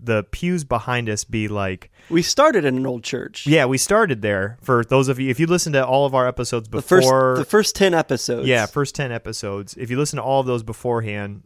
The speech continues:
Speaker 1: they're at an old church. And then we wanted them to kinda, like, we wanted people to eventually start filling in the seats of the pews
Speaker 2: Yeah.
Speaker 1: behind us while we're recording.
Speaker 2: With the emphasis to be on the people, not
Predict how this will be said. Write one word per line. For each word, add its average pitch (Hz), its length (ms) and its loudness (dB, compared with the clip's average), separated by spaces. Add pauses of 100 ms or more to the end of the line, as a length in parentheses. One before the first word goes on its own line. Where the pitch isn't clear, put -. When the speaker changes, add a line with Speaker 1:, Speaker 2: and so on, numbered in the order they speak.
Speaker 1:
they're 107 220 -4
at 104 180 -4
an 110 140 -6
old 107 160 -8
church. 107 240 -8
And 113 80 -8
then 117 80 -4
we 127 100 0
wanted 143 440 0
them 135 220 0
to 120 180 -2
kinda, 123 340 -2
like, 110 320 -2 (180)
we 131 100 2
wanted 151 340 0
people 156 300 -2
to 120 180 -2
eventually 117 440 -4
start 113 280 -4
filling 123 400 -4
in 113 160 -8
the 104 100 -8
seats - 480 -6
of 110 220 -8
the 107 100 -8
pews 117 540 -8
Speaker 2:
Yeah. 131 460 -4 (280)
Speaker 1:
behind 139 420 -2
us 113 140 -8
while 107 140 -6
we're 107 100 -8
recording. 110 440 0
Speaker 2:
With 104 60 -8
the 160 160 6
emphasis 165 580 2
to 135 100 -4
be 139 300 4
on 127 280 2
the 123 100 -2
people, 135 540 0
not 127 420 0